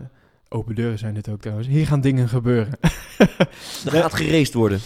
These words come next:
Speaker 1: Ja, nee, maar, eh, ik ha-, ik had eigenlijk zelf een heel goed gevoel bij Mercedes, eh, dit weekend. Eh, g-, gewoon door de
Speaker 2: Vooraf.
Speaker 1: Ja, vooraf. Gewoon de, de snelheid van de auto, de, eh, type circuit. Ehm,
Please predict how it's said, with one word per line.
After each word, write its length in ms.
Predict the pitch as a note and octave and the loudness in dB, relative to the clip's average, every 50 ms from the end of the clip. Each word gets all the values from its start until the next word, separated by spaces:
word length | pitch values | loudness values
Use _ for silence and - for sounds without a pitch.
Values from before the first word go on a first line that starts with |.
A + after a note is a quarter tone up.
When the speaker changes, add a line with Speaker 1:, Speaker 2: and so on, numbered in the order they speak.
| - - - | -10 -12 0
Speaker 1:
Ja, 200 | - E3 D#3+ D#3 | 4 6 6 8
nee, 140 | F3+ G3+ A3+ | 8 8 8
maar, 300 | A#3 A#3+ - B3 A#3 - - | 8 6 4 2 -4 -4 2
eh, 80 | - G3+ | 2 2
ik 80 | A#3 - | 4 4
ha-, 100 | C4+ B3+ | 2 2
ik 140 | - - A#3+ | 2 2 2
had 120 | - B3+ A3 | 4 2 4
eigenlijk 380 | - A#3 A3+ G3+ G#3 G#3 - - | 4 4 4 4 2 0 0 0
zelf 220 | - A3 G#3+ G3+ | 2 2 2 4
een 60 | F#3+ | 4
heel 140 | F#3 G3 G#3+ | 4 4 4
goed 200 | G#3 - G#3 - | 4 2 -2 -4
gevoel 280 | - - D#3+ F3 F3+ E3+ | -4 -4 -2 0 0 2
bij 320 | D#3 D#3+ D#3+ D3+ D3 - - C3+ | 2 2 0 0 -2 -4 -6 -4
Mercedes, 640 | C#3 D3 - - D#3 A#2+ A2 A2 G#2+ G2 - - - _ _ _ _ _ _ | -2 -2 -2 0 -2 -2 -2 -4 -8 -12 -14 -16 -20 _ _ _ _ _ _
eh, 120 | B2+ A#2+ A2+ A2 | -6 -4 -4 -2
dit 180 | A2 A#2+ G#2 | -2 -4 -4
weekend. 460 | G#2 G#2+ G#2+ - F2 C#2 - B2+ - _ _ _ | -4 -8 -8 -8 -10 -14 -14 -16 -20 _ _ _
Eh, 120 | - A#2 | -14 -12
g-, 100 | - - - | -12 -12 -14
gewoon 380 | - - - D#3+ F3+ F#3+ F#3+ F#3+ | -14 -6 2 4 6 6 6 6
door 260 | E3+ F3 E3+ E3 D#3+ | 4 6 6 4 4
de 180 | D3+ D3 C#3 C3 | 4 2 2 2
Speaker 2:
Vooraf. 500 | - D#3+ C#3 C3+ B2+ A2 - - - - - _ _ _ _ _ | 2 2 4 4 4 4 2 -4 -12 -20 -20 _ _ _ _ _
Speaker 1:
Ja, 260 | - F3 F#3 A3+ D#3 | 0 4 4 4 4
vooraf. 520 | C3+ - - - G#3 F#3 C3+ - - - - D#3+ - - | 4 0 0 2 2 2 2 0 -2 -6 -12 -12 -12 -12
Gewoon 280 | - - G3 G3 G3 | -2 0 0 2 2
de, 180 | F#3 F3+ F3 E3 D#3 | 2 0 -2 -2 -4
de 80 | E3 | -6
snelheid 400 | E3 - G3+ G3 G3+ G3 F#3+ F#3 | -8 -4 -2 0 2 2 2 0
van 120 | - - F#3+ | -2 -6 -6
de 60 | F3+ | -4
auto, 560 | - - E3+ F3 F3+ E3+ F#3+ F3+ F3 F3 F3 | -4 -2 -2 -2 -2 -2 0 0 0 0 0
de, 260 | E3 D#3 D#3+ D#3 C3 - C#3 D3 D3+ | 0 -2 -2 -2 -4 -4 -6 -8 -10
eh, 60 | - - - - _ _ | -12 -16 -20 -20 _ _
type 240 | - B3 B3 - G#3 | -2 0 0 0 -2
circuit. 480 | - - F3+ - - G#3+ A3 A3 G#3+ - - - - - - _ _ _ _ _ _ | -6 -8 -10 -6 -4 -2 -2 -2 -2 -6 -12 -20 -20 -20 -20 _ _ _ _ _ _
Ehm, 560 | - - E3 E3+ E3 D#3+ D#3+ D#3+ D#3 D#3 D#3 | -12 -10 -8 -6 -6 -6 -8 -8 -8 -8 -10